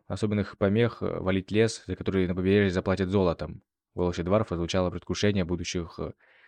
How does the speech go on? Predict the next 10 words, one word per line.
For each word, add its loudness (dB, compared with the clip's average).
барышей. -2
Наживу 4
представители 0
его 2
народа 4
ценили 0
куда 2
меньше, 0
чем -2
гоблины, 0